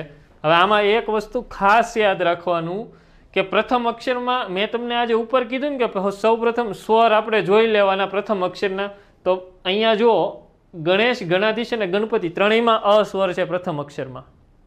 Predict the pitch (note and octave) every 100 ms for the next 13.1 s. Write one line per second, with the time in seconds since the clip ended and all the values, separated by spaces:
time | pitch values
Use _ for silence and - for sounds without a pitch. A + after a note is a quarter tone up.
0 | _ _ _ _ _ _ - F#3+ G#3+ A3+
1 | A#3 A#3+ A3+ A3+ A#3 A3 G#3+ G#3 G3+ G#3+
2 | G#3 - _ _ _ F3 G3 G3+ A3 A3
3 | A#3 A3+ G#3 A3+ A#3 G#3 G#3 A#3+ E3 D#3
4 | D#3 C3+ B2 - - _ _ F3+ F3 G#3
5 | G#3+ F3 G3+ G3+ C3+ A#2 - D3+ D#3 F#3
6 | G3+ G#3 G3 A3 B3+ F#3 G3+ G#3+ G#3 A3
7 | G3+ G#3 B3+ B3 A3+ F#3 F3+ G#3 G#3+ F3+
8 | C#3 D#3+ F#3+ - G#3+ A3 G#3 A3 A3 F3+
9 | E3 - _ _ _ F#3 G3+ G#3+ A3+ F3
10 | C#3 C#3+ E3+ G3 A3+ - - D#3+ D#3 D#3
11 | E3 G3+ F#3 F3+ - G3 F#3 F#3 G3 G#3
12 | - D#3 D3+ F3+ G3 G3 G3 F#3+ F3+ F#3+
13 | G3